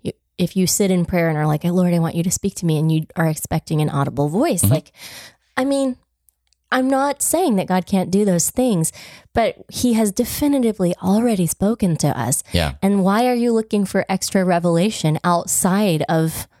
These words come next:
Speaker 1: what he's already writ-, written, you know?
Speaker 2: Yeah. And Tim, I mean, we may be asking, like, "God, what, what, what do you want me to do in this specific situation?" So I can see s-, people being like, "All right, God, I'm just waiting."
Speaker 1: Do I need to take
Speaker 2: If,
Speaker 1: this job?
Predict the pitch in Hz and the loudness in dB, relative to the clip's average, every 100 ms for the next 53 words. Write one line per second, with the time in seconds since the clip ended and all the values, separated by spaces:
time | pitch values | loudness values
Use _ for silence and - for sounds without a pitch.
0 | _ _ _ _ _ _ - 208 226 226 | _ _ _ _ _ _ -2 0 0 2
1 | 226 233 226 226 262 - - _ - 208 | 2 2 2 0 -2 -6 -18 _ -2 -2
2 | - - 156 151 _ _ - - 220 208 | -2 0 0 -2 _ _ -8 -2 0 2
3 | 247 - - 95 85 85 92 123 123 135 | -2 -4 -2 0 2 0 -2 -4 0 2
4 | 165 170 123 131 131 131 139 135 120 110 | 0 0 0 0 2 2 2 2 2 2
5 | 101 90 92 92 - 87 80 76 92 92 | 2 0 -2 -2 0 2 2 0 0 0
6 | 87 92 92 101 110 - 104 110 104 98 | 0 0 0 0 -2 0 0 2 2 2
7 | 90 80 85 85 82 78 78 - 80 - | 0 2 0 2 2 2 2 0 -2 0
8 | 76 78 - 78 - 71 69 - 69 71 | -2 -2 -2 -2 -2 0 0 0 -2 0
9 | 90 95 95 - 87 82 - - - - | 0 0 0 0 0 0 -2 -4 -4 -6
10 | _ - 104 90 80 85 80 73 71 80 | _ -2 -2 0 0 0 0 0 -2 -2
11 | 78 76 73 73 76 76 - 76 73 76 | -2 -2 -2 -2 -2 -4 -4 -2 2 2
12 | 202 208 202 190 185 - 123 170 160 - | 2 0 0 -2 -2 0 0 0 -2 -2
13 | - | -6